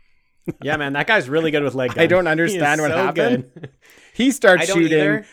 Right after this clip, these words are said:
Speaker 2: people start dying, then it's like they somehow got more guns on their side or something. I don't even remember. It was just, it was a real blur,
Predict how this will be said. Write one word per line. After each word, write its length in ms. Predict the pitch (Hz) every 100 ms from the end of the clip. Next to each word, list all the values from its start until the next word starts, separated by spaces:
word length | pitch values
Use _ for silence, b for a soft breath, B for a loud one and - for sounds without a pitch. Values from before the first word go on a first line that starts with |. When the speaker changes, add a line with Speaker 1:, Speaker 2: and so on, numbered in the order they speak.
| b b b -
Speaker 2:
people 280 | 240 294
start 320 | 220 185 165 147
dying, 580 | 131 127 120 120 127 - _ _ _ _ _ _
then 540 | 139 143 147 143 143 -
it's 240 | 170 -
like 400 | 170 151 139 - _ _ _ _ -
they 200 | 151 151
somehow 460 | - 165 143 151
got 340 | 143 131 123 _ _ _ _ _ _ _ -
more 260 | 120 196
guns 300 | 233 233 226
on 100 | 214
their 160 | 220 214
side 300 | - 196 208
or 80 | 190
something. 320 | 196 190 214
I 120 | - 220
don't 140 | 262
even 180 | 196 156
remember. 340 | 139 127 131
It 80 | 175
was 140 | 220
just, 160 | 226 196
it 60 | 208
was 120 | 214
a 80 | 156
real 260 | 139 151
blur, 400 | 120 131 135 139